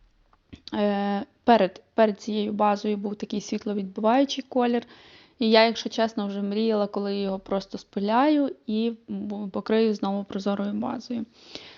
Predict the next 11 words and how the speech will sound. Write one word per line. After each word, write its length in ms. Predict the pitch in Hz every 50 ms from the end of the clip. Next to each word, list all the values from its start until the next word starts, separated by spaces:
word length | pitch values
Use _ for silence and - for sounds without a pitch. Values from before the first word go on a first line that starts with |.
| - - _ -
На 120 | 226 226
правій 320 | 220 - 240 240 233 233
руці 280 | 220 220 214 - - 220
мені, 240 | 214 214 214 214 208
правда, 340 | - - 190 196 190 196 190
ще 140 | - -
треба 340 | - - 214 208 202 202 202
зробити 440 | 202 - 226 208 240 339 381 - 359
манікюр. 640 | 349 339 330 330 320 311 - - 320 320 330 320 - - _ _ - - - - - - _ _ _
Тому 460 | - 233 233 240 262 277 294 330 320 - - - 247 - _ _ _ -
напишіть, 600 | 240 254 - 311 277 - - 269 269 - -